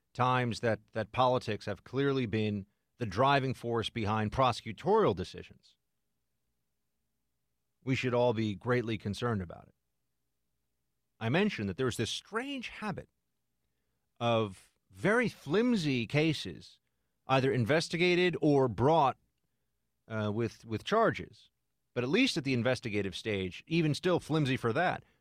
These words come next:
against prominent Republicans. Uh, and I don't, un-, I, I, to this day, I'm surprised that this hasn't, uh, caught on more, gotten more attention. I, when I filled in for Rush Limbaugh a few times, I,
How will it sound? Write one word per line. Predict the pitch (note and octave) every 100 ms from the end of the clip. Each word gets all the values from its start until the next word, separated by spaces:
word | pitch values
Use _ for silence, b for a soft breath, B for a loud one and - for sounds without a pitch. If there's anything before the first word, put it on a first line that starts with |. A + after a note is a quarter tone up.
| _ _
against | C#3 D#3+ D#3+ D3+ -
prominent | D#3+ F#3 G3 D3
Republicans. | - G#3 F3+ - - _ _ _ _ _ _ _ _ _ _ _ _ _ _ _ -
Uh, | F#2 F2+ F2 E2
and | G2
I | A2 A2 G#2 _ _ _ _
don't, | - C3 E3
un-, | D#3+ A#2
I, | B2+ B2 A#2+
I, | - - _
to | -
this | D3+ G#2+
day, | D#3 E3+
I'm | C3+
surprised | - G2 C3 C3+ B2+ A2
that | A2 G2+
this | A2+
hasn't, | B2 A#2+ A2+ A2+ _ _ _ _ _ _ _ -
uh, | F#2 F#2 F2+ F2 _
caught | - C3+
on | C3+ C#3
more, | B2+ A#2+ A#2
gotten | A#2+ A2+
more | A#2 A#2
attention. | G#2+ A#2+ A#2+ F#2
I, | F2+
when | F2+ G#2
I | G2+
filled | - B2
in | A#2+
for | G#2+
Rush | A2 A2 -
Limbaugh | A#2 A2+ A2
a |
few | - G#2+
times, | G#2 G#2
I, | F#2+